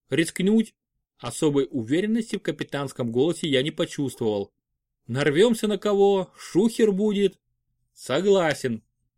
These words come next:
Стянув с головы ненужный больше ночник, я протянул Сергею автомат и самым наглым образом разлегся на скамье.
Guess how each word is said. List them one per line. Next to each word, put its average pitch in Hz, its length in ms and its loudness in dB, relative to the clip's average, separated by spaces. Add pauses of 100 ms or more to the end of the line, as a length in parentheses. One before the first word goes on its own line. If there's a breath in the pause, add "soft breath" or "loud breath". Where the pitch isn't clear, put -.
(140)
Стянув 226 500 -2
с - 60 -12
головы 147 440 2
ненужный 139 440 -2
больше 131 320 0
ночник, 165 520 -4 (420)
я 131 280 -2
протянул 139 480 -4
Сергею 127 560 -2
автомат 143 540 -4 (240)
и 117 100 -6
самым 214 440 -2
наглым 143 520 -2
образом 175 460 0
разлегся 131 480 0
на 123 80 -2
скамье. 113 560 -2